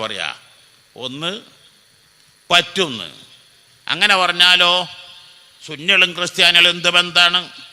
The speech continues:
എന്ത് വ്യത്യാസമുള്ളത്? ഒന്നായില്ലേ? പറ്റൂല എന്ന് വന്നാലോ ഇസ്തിഹാസ പറ്റൂല എന്നും വന്നില്ലേ?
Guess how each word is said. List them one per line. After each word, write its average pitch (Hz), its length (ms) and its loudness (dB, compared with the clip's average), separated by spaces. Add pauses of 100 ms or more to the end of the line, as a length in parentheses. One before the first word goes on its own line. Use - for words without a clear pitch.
(460)
എന്ത് 170 240 -2
വ്യത്യാസമുള്ളത്? 170 760 0 (640)
ഒന്നായില്ലേ? 117 520 -6 (1120)
പറ്റൂല 208 420 2 (120)
എന്ന് 208 160 -4
വന്നാലോ 175 460 0 (1120)
ഇസ്തിഹാസ 170 500 2 (100)
പറ്റൂല 185 400 0
എന്നും 175 160 -2 (100)
വന്നില്ലേ? 98 420 -8